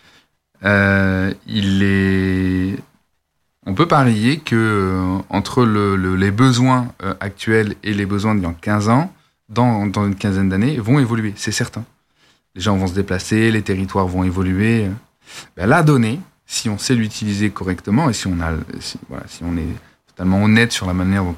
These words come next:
on l'utilise, ça peut permettre d'adapter le service. Voilà. Je disais tout à l'heure, il y a beaucoup de données qui essayent de proposer et développer avec leur, euh, plateforme,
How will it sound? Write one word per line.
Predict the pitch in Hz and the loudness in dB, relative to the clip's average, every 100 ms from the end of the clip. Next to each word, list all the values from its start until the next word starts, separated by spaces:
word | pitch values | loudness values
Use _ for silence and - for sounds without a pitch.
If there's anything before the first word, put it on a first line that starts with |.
| 92 | -4
on | |
l'utilise, | 90 - 107 165 123 - _ | -6 -2 -2 -2 -4 -12 _
ça | 104 | -4
peut | 120 | 0
permettre | 120 107 131 135 | 2 4 4 4
d'adapter | 104 104 101 | 2 0 0
le | 139 | 0
service. | - 123 104 - - | 0 -2 -2 -6 -8
Voilà. | 95 117 _ - - - - - _ _ _ _ _ 98 | -8 -10 _ -16 -12 -12 -12 -14 _ _ _ _ _ -8
Je | |
disais | 104 151 | 2 2
tout | - - | 2 2
à | |
l'heure, | 117 185 202 - - | 4 2 -2 -8 -4
il | |
y | 110 | -2
a | |
beaucoup | 104 110 127 | 0 -2 -2
de | |
données | 110 120 127 135 | 0 2 2 0
qui | - 104 | -4 -4
essayent | 104 - 131 123 | -2 2 4 2
de | 107 98 95 92 | 0 -2 -2 -2
proposer | 87 - 113 110 117 | -6 -10 -4 0 2
et | 113 | 2
développer | 98 95 101 101 107 110 - | 0 -2 -2 -2 -2 -4 -10
avec | - 98 104 - | -6 -4 -4 -2
leur, | 104 95 | 0 0
euh, | 98 | -2
plateforme, | 92 107 - 117 104 | -2 -6 0 2 2